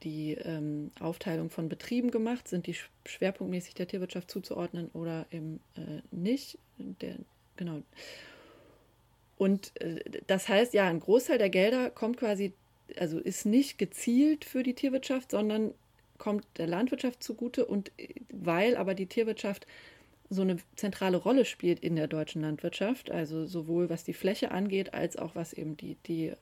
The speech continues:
Einkommen der Betriebe angeht. Deswegen gibt's eben einen großen Teil, der effektiv dann der Tierwirtschaft nützt. Und es gibt aber auch ein paar Töpfe, die speziell, äh, d-, der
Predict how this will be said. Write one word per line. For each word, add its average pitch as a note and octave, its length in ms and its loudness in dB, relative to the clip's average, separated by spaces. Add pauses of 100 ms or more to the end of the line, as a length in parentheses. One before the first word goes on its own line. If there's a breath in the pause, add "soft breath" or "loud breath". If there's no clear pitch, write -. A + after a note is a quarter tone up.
Einkommen F3+ 760 -2
der E3+ 80 -4
Betriebe B3 420 -2
angeht. B3 420 0 (600 loud breath)
Deswegen G3 540 6 (560)
gibt's - 240 -4
eben D#3+ 140 0
einen E3+ 40 -2
großen F#3 300 -2
Teil, E3+ 260 0
der F3 160 0
effektiv F3+ 560 -2
dann E3+ 360 0 (920)
der E3+ 260 -2
Tierwirtschaft E3 600 -4
nützt. E3+ 400 -2 (1080 loud breath)
Und F3+ 240 0
es - 100 -6
gibt A3 180 4
aber F3+ 180 4
auch F#3+ 140 4
ein F#3+ 80 2
paar G#3 540 2 (360)
Töpfe, G3+ 320 2
die F#3 220 0
speziell, F3+ 720 2 (160)
äh, E3 380 -2 (160)
d-, - 100 -10 (160)
der D3+ 380 -2